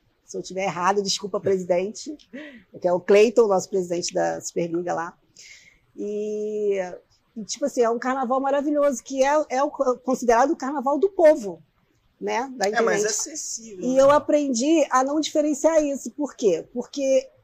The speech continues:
Speaker 1: a gente vai a todos os lugares, a gente é tratado igual em todos os lugares.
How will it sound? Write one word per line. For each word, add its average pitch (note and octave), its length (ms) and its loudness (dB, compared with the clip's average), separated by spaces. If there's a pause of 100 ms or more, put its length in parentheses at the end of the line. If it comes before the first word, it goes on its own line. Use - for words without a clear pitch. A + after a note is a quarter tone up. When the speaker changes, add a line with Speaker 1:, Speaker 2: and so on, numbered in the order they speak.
(240)
Speaker 1:
a A#3+ 100 2
gente D4 240 0
vai D4+ 180 4
a D4 60 2
todos E4 300 0
os C#4+ 120 -2
lugares, G#3+ 440 2
a G#3 60 -4
gente A#3+ 200 -4
é A#3+ 40 -4
tratado B3 460 0
igual A3+ 360 0
em A#3 40 -6
todos B3 280 2
os B3 160 -6
lugares. G3 600 0